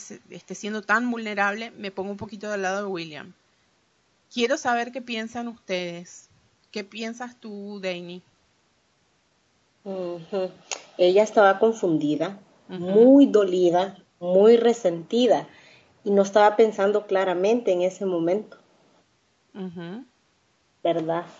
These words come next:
Speaker 1: Tal cual. Bueno, acá Betty nos hace el comentario de que si ella fuese Raven, le hu-,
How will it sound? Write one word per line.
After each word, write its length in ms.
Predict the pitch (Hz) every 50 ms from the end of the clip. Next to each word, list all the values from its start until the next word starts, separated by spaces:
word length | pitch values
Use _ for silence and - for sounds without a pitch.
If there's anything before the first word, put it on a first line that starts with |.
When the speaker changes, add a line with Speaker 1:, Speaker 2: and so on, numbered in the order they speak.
| - _ _ _ _ _ _ _ _ _ _ _ _ _ _
Speaker 1:
Tal 220 | - 180 175 180 175
cual. 280 | - 165 170 190 233 247 _ _ _ _ _ _ _ _ _ _ _ _ _ _ _ _ _ _ _ _ _ _ _ _ _ _ _ -
Bueno, 260 | 190 185 180 185 190
acá 240 | 190 190 - 214 214
Betty 440 | 226 226 233 202 254 247 233 220 190
nos 280 | 202 202 208 202 -
hace 160 | 214 220 247
el 80 | 226 226
comentario 600 | 214 208 202 202 202 196 202 208 202 226 214 214
de 180 | 208 202 196 196
que 440 | - - 202 208 208 208 180 - 208
si 240 | - - - 214 208
ella 200 | 214 233 233 240
fuese 360 | - 233 226 - - 220 214
Raven, 540 | 220 220 233 233 233 220 190 185 190 190 190
le 80 | 190
hu-, 260 | 175 - - 196 175